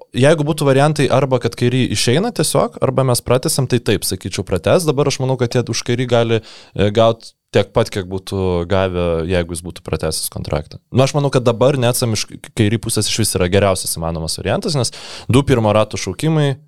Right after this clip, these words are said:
iš Lakersų, ko gero, su Kyrie kon-, bagažu, kurį jis turi, yra maksimumas, ką jis gali gauti. Bet Kyrie yra ekstremumas. Nu, ta prasme, nei vieno nėra kito tokio krepšininko,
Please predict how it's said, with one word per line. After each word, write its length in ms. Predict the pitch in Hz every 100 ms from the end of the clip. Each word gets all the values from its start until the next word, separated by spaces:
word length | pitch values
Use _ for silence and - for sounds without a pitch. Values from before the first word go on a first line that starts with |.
| _ _
iš 240 | - 92 - 101
Lakersų, 560 | 117 123 107 - 110 104 - -
ko 160 | 90
gero, 320 | 98 98 95
su 240 | - 95 82 -
Kyrie 380 | 101 92 104 90
kon-, 220 | 85 87 - -
bagažu, 680 | - 87 90 90 87 120 165
kurį 240 | 139 131
jis 100 | 117
turi, 240 | 131 131 120 - - -
yra 160 | 104
maksimumas, 540 | 104 101 - 92 87 -
ką 140 | 92
jis 140 | 85 85
gali 180 | 82 85
gauti. 200 | 82 87
Bet 100 | 98
Kyrie 380 | - 104 120 120 - -
yra 320 | - 107 113 110 - _ -
ekstremumas. 800 | 101 - 120 117 92 78 -
Nu, 80 | 98
ta 80 | 98
prasme, 600 | 98 101 107 104 98 92 80 - _ _ -
nei 300 | - 101 101 101
vieno 240 | 127 101
nėra 240 | 87 87
kito 240 | 87 92 87
tokio 240 | 87 85
krepšininko, 600 | 85 92 101 104 92 90